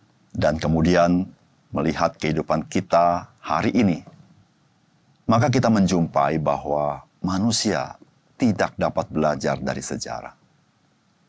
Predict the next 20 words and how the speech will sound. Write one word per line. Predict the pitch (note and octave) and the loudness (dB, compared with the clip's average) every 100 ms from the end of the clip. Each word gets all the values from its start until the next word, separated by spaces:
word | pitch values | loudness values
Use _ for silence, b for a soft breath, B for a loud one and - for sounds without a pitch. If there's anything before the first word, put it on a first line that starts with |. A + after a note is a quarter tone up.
| _ _ _ _ _ _ | _ _ _ _ _ _
Demikian | - F#2 G2 F#2+ | 0 2 4 4
juga | G2+ G#2+ | 4 2
sikap | E2+ D#2+ | 0 0
manusia | D2+ E2 D#2 D#2+ | 0 0 0 -2
kepada | D2+ D2 C#2+ | -2 -2 -2
Tuhan. | D#2 - - B2+ - - - - - - - - - | -6 -6 -10 -12 -14 -18 -18 -20 -20 -20 -16 -12 -4
Oleh | D#2 | -2
karena | E2 E2 D#2 | 0 -2 0
itu, | G2+ | -2
Perjanjian | - D2+ D#2 D#2+ D2+ D#2 | -2 0 2 2 2 2
Lama | D#2 D#2+ E2 | 2 2 2
banyak | C#2 D2 D#2 D2 | 2 0 0 -2
mengatakan | E2+ D#2 C#2+ C#2+ - C2+ B1 - _ _ _ _ b b b b | -2 -2 -2 -4 -4 -8 -8 -14 _ _ _ _ b b b b
bahwa | C#2+ C#2+ D2 D#2+ F2+ | -2 0 2 2 2
manusia | G2+ F#2 E2+ E2 - | 2 2 0 -2 -2
itu | E2+ - F2 F#2 | -4 -2 -2 0
bebal. | F#2 D2+ C#2+ C2+ D2+ C2+ A1+ - - _ _ _ _ _ - | -2 -2 -2 0 0 -2 -4 -12 -20 _ _ _ _ _ -6
Di | E2+ | 0
dalam | E2+ G2+ | 0 2
pengertian, | A2 G#2+ G#2 - G#2+ A2 E3 | 2 2 2 2 2 2 -4